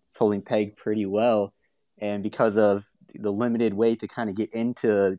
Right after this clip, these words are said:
P eth through the N F Ts and the amount, uh, of, like, convex that Tetranode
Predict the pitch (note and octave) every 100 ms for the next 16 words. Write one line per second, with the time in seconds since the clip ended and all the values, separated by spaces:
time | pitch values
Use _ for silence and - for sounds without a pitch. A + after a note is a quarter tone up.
0 | - G#2+ F#2 F#2+ F#2+ _ G#2+ A2 G#2 G2+
1 | G2+ F#2 - C3+ A2 G2+ - _ _ _
2 | G2 G2+ G2+ G#2+ G#2+ G#2 - - F#2+ F#2
3 | F2 F2 - _ _ - F#2+ G2 - A#2
4 | A2 G2+ - F2+ - G2+ - F#2+ F#2+